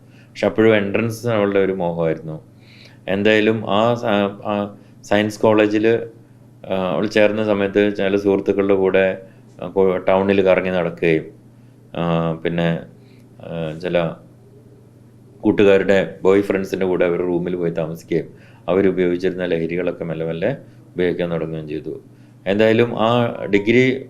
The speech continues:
ഫസ്റ്റ് ഇയർ പഠിക്കുന്ന സമയത്ത് തന്നെ തിരിച്ച് എൻട്രൻസ് എഴുതി അവൾ എം ബി ബി എസിന് ചേർന്നു. ആ, പക്ഷേ ആ എം ബി ബി എസ് പഠിച്ചുകൊണ്ടിരിക്കുമ്പോഴത്തേക്ക് ഇവൾ ഇടയ്ക്ക് ഈ തൻ്റെ ഫ്രണ്ട്സിൻ്റെ അടുത്ത് പോകും, ലഹരി ഉപയോഗിക്കും, അവരുടെ കൂടെ ഒരു നിയന്ത്രണമില്ലാത്ത ജീവിതം നയിക്കും.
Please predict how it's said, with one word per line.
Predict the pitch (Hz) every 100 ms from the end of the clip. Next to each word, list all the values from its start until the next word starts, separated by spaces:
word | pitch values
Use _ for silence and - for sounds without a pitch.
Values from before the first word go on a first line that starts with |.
| -
ഫസ്റ്റ് | 101 98 -
ഇയർ | 120 120
പഠിക്കുന്ന | 110 104 110
സമയത്ത് | 113 101 101
തന്നെ | 101
തിരിച്ച് | 104 95 92 104 104 - - -
എൻട്രൻസ് | 98 104 104 107
എഴുതി | 98 95
അവൾ | 95 95
എം | 90 90
ബി |
ബി | 98
എസിന് | 104 101 101
ചേർന്നു. | 87 85 82 80 - - - - - - 85
ആ, | 80 80
പക്ഷേ | 82 92 101
ആ |
എം | 95 92
ബി | 92
ബി | 95
എസ് | 95
പഠിച്ചുകൊണ്ടിരിക്കുമ്പോഴത്തേക്ക് | 92 90 85 95 98 87 85 82 87 87
ഇവൾ | 85 85
ഇടയ്ക്ക് | 82 82 - 92 - - - - -
ഈ | 85 85 85 - -
തൻ്റെ | 87 87
ഫ്രണ്ട്സിൻ്റെ | 87 85 90 90
അടുത്ത് | 82 85
പോകും, | 80 80 80 80 - - - - - -
ലഹരി | 85 87 87
ഉപയോഗിക്കും, | 90 87 80 80 - 80 78 - - - 82
അവരുടെ | 87 92
കൂടെ | 87 85 87 87 -
ഒരു | 85 87 85
നിയന്ത്രണമില്ലാത്ത | 85 85 87 92 90 85 82 85
ജീവിതം | 80 80 80 82
നയിക്കും. | 78 76 80 78